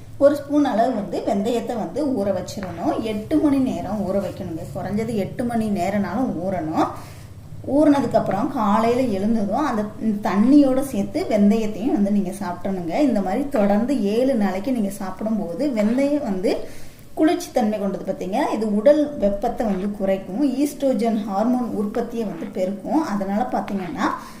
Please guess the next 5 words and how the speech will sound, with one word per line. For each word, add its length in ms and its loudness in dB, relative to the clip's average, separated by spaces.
மார்பக 600 2
தசை 280 -6
பகுதிகள் 460 -4
வந்து 260 -4
வலுவாகும். 720 -2